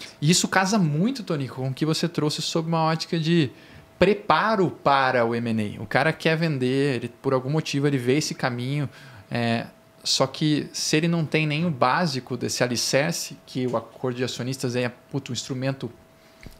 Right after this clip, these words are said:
extremamente preciso, é, muito provavelmente ele nem tá, nem tá passando na escoragem aí, nos filtros, nos robôs Tonico que tem por aí, né? Então, o mercado não tá achando ele. Vamos começar por aí, ou não tá escorando ele.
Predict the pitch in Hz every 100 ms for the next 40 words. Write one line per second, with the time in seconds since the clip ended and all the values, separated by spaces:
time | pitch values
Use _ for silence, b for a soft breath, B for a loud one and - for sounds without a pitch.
0 | - - - 180 226 240 180 180 - 147
1 | - 170 208 160 - B B B B B
2 | - 127 123 175 180 190 180 190 202 185
3 | 180 247 262 - - 185 247 277 - -
4 | - 190 202 208 190 - 190 147 151 156
5 | 160 139 135 165 165 - - 143 170 175
6 | 156 156 185 143 151 156 - 180 160 170
7 | 180 190 185 185 226 277 151 120 - B
8 | B B - 123 127 131 170 170 196 247
9 | 254 247 196 - 208 302 311 160 113 107
10 | - - - 131 151 185 - 165 185 220
11 | 180 190 214 214 208 - 208 185 226 226
12 | 127